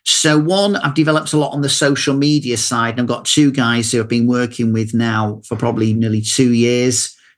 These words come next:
who've helped me a lot on that. And again, they're good at things I'm not good at. I'm not good at editing videos. Don't have my time taken up with that.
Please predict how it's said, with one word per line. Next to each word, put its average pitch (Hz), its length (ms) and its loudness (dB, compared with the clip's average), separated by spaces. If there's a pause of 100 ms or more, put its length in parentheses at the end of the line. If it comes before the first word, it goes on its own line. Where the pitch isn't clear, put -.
who've 131 140 2
helped 131 300 0
me 131 80 0
a 113 40 0
lot 113 260 0
on 104 200 -2
that. 127 340 0 (300)
And 156 140 0
again, 190 420 0
they're 180 260 -2
good 190 360 2
at 165 100 -4
things 160 380 0
I'm 151 180 2
not 147 220 -2
good 135 160 0
at. 120 100 -4
I'm 196 160 2
not 214 160 0
good 214 160 0
at 202 160 -6
editing 180 480 0
videos. 151 500 0
Don't 170 140 -2
have 196 140 -2
my 185 80 -2
time 175 400 -2
taken 143 400 0
up 143 160 0
with 139 160 0
that. 101 280 -4